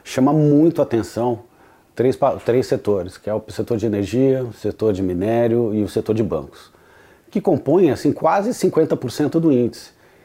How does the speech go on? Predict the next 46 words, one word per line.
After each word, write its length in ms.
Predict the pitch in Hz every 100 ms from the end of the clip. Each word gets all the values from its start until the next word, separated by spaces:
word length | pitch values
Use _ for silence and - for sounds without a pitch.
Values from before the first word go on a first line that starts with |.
| _
E, 140 | 123 139
de 180 | 127 214
fato, 640 | - 160 190 185 120 98
es-, 320 | 110 139 156 -
essas 320 | 151 147 147
três 180 | - 143
componentes 400 | 147 135 135 147
estão 100 | 151
muito 180 | 143 143
baratas, 540 | 143 135 104 90 90
né? 140 | 104 104
Quando 180 | 120 117
você 220 | 117 123
pega 320 | 127 131 127
a, 300 | 110 104 107
o 80 | 98
valuation 420 | 104 104 107 -
médio 260 | 101 104 101
de 40 |
Petrobras, 680 | 95 104 98 85 101 120 110
que 80 | 104
já 100 | 90
é 20 |
um 40 | 92
papel 260 | 92 104
que 80 | 101
a 40 |
gente 120 | 104 101
discute 340 | 90 - -
aqui 160 | 104 -
há 60 |
um 60 | 98
bom 200 | 87 110
tempo, 380 | - 104 117 98
ele 60 |
tá 140 | - 95
abaixo 340 | 95 107 107
das 180 | 95 98
suas 160 | 98
três 260 | - 107 101
vezes 240 | 101 98
E 60 | 98
V 100 | 101
B 120 | 87
D 100 | 85
A, 240 | 104 104